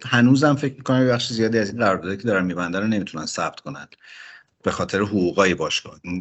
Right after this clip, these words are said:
الان حقوق باش-، حقوقایی که به بازیکن‌ها می‌دن خیلی زیاده و باید اینو سبکش کنن. ولی عملاً لاپورتا الان چوب هرایی زده به باشگاه، یعنی اینا اومدن حق ده درصد، اگه اشتباه نکنم، ده درصد حق پخش تلویزیونیشون رو تا بیست و پنج سال آینده فروختن.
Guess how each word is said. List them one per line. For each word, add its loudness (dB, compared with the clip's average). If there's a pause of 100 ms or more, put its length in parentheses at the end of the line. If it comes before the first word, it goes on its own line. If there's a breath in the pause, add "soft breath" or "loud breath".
(120)
الان -2
حقوق -8
باش-، -4
حقوقایی 2
که 0
به 2
بازیکن‌ها -2
می‌دن -2
خیلی 4
زیاده -4
و -4
باید -2
اینو -4
سبکش -10
کنن. -20 (680 loud breath)
ولی 8
عملاً 6 (100)
لاپورتا 6
الان 6 (340)
چوب 0
هرایی 8
زده 2
به -4
باشگاه، -6
یعنی -2 (220)
اینا 0
اومدن 6
حق 0 (200)
ده 4
درصد، 4 (260)
اگه 0
اشتباه 0
نکنم، -2
ده 6
درصد 4
حق 4
پخش 0
تلویزیونیشون 0
رو 4
تا 2
بیست -6
و 2
پنج 0
سال 2
آینده 2
فروختن. -6